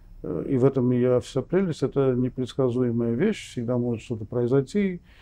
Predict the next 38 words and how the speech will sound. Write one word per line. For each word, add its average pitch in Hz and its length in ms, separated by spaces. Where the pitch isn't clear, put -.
какие-то 120 360
новые 120 300
события, 123 440
какие-то 113 320
новые 117 400
технологии 143 880
выборные 123 560
и - 20
так 123 200
далее, 120 240
и - 20
так 123 160
далее. 175 260
То 151 60
есть 151 200
в 123 80
данный 190 260
момент 180 380
и 135 400
я 143 200
бы, 135 540
если 139 240
бы 127 100
я 135 160
был 127 180
бы 120 140
вынужден 113 460
сделать 113 340
ставку, - 420
я 113 220
такими 117 380
вещами 113 340
не 117 100
балуюсь, 135 440
но 120 60
если 123 180
бы 120 100
я, 127 200